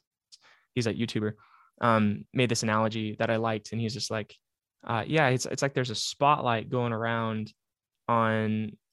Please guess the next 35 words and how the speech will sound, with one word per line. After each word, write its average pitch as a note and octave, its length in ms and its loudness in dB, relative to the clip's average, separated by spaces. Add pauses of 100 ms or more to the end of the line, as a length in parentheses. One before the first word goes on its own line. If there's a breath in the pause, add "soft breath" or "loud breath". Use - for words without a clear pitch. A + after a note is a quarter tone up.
(120)
um, A#2 220 0
of, G#2+ 260 -2
like, A2+ 180 -4
the - 60 -4
public A#2 420 0
eye, A2+ 220 2
and A2 100 -2
it's G#2+ 160 -8
always A#2+ 320 0
moving. G#2+ 460 -4 (260 soft breath)
And B2 160 2
you B2+ 120 4
can A#2+ 200 4
be A2 140 0
running C3 500 2
after B2 320 -4
the A#2 80 -8
spotlight, F3 580 0
or C#3+ 180 6
you D3+ 100 4
can C#3+ 120 0
be A#2 80 0
getting A2+ 300 0
ready B2+ 320 2
so A#2 140 -8
that G2 140 -4
when A2+ 120 0
the A2+ 60 -2
spotlight A#2 500 -2
comes A#2 260 -4
towards A2+ 320 -4
you, C3+ 280 0
if A#2 140 -6
it G#2+ 100 -8
does, A#2+ 360 0